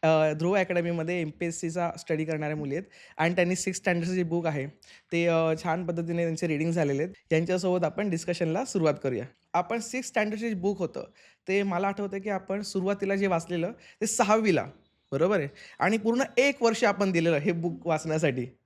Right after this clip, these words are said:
आणि एमपीएससीला ज्यावेळेला आपण पुन्हा एकदा एक बुक हातात घेतलं,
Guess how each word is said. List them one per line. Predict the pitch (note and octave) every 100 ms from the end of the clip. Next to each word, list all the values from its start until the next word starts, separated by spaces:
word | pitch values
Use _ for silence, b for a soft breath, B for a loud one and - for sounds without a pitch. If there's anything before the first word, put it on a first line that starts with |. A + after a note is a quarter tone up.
| b b b
आणि | D#3+ G3 F#3
एमपीएससीला | F#3 A#3+ A#3 A#3
ज्यावेळेला | A3+ G#3 A3
आपण | G3+ A3
पुन्हा | A3 G3+ G#3+
एकदा | G3+ G3+
एक | G3+
बुक | G3+ G3
हातात | F3+ F#3+
घेतलं, | F3+ D#3 D#3